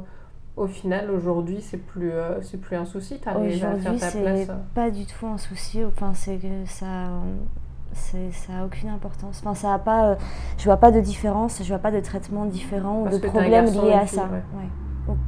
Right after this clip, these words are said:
Speaker 2: enfin, non, y a aucun problème à ce niveau-là, maintenant.
Speaker 1: Non, c'est chouette, oui, parce qu'on,
Speaker 2: Ça,
Speaker 1: on
Speaker 2: c'est
Speaker 1: se
Speaker 2: cool.
Speaker 1: demande, on a, il y a, il y a des milieux qui sont un peu plus masculins ou quoi,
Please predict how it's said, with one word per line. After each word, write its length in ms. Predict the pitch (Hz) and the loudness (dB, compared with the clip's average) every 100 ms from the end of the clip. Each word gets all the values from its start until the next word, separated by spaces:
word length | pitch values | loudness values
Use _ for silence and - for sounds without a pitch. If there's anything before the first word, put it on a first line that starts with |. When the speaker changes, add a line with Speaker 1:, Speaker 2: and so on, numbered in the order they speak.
| - | 2
Speaker 2:
enfin, 160 | - - - - - - - - - - - - 208 | 4 8 8 8 8 4 0 -2 -4 -4 -8 -10 -6
non, 140 | 190 | -2
y 100 | 190 | 0
a 240 | 180 175 - - - | 0 -2 -6 -10 -4
aucun 300 | 226 220 226 | -4 -2 -2
problème 420 | 220 220 202 220 | -2 -2 0 0
à 100 | 208 | 0
ce 140 | 196 214 | -2 -4
niveau-là, 300 | 196 190 175 185 - - - - | -4 -2 -4 -8 -12 -14 -14 -12
maintenant. 360 | 180 - 180 - - - | -10 -10 -10 -12 -10 -4
Speaker 1:
Non, 180 | 214 247 | -2 0
c'est 160 | 233 | 0
chouette, 200 | 214 269 226 | 4 4 4
oui, 80 | 240 | 2
parce 180 | 190 - | 0 0
qu'on, 240 | 196 196 | 0 2
Speaker 2:
Ça, 80 | 226 | 2
Speaker 1:
on 40 | |
Speaker 2:
c'est 60 | 185 | 2
Speaker 1:
se 40 | 175 | 4
Speaker 2:
cool. 80 | 202 | 4
Speaker 1:
demande, 180 | 233 233 | 4 2
on 140 | 175 | 2
a, 260 | 170 175 185 - - - | 2 0 -4 -12 -14 -6
il 80 | 190 | -4
y 20 | |
a, 60 | 185 | 2
il 60 | 185 | 2
y 40 | |
a 40 | |
des 120 | 170 185 | 4 4
milieux 320 | 185 180 220 | 2 2 0
qui 120 | 220 | -2
sont 160 | - 175 | -4 -2
un 120 | 170 | -2
peu 140 | 170 180 | -4 -8
plus 440 | - 202 196 190 | -6 -8 -4 -2
masculins 720 | 185 175 170 - 190 190 190 190 | 0 0 -2 -8 -2 0 2 0
ou 60 | |
quoi, 160 | 190 | -2